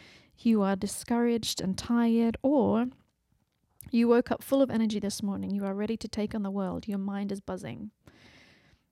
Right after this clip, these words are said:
Uh, step four is, "I understand how big this is for you."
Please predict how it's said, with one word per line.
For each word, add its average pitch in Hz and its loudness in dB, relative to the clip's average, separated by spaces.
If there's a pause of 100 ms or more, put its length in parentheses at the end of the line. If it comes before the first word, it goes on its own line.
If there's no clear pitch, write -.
(1040)
Uh, 202 -4
step - -4
four 262 0
is, 208 -2
"I 226 0
understand 233 -2
how 202 -4
big 196 -4
this 208 -8
is 190 -10
for 214 -6
you." 190 -6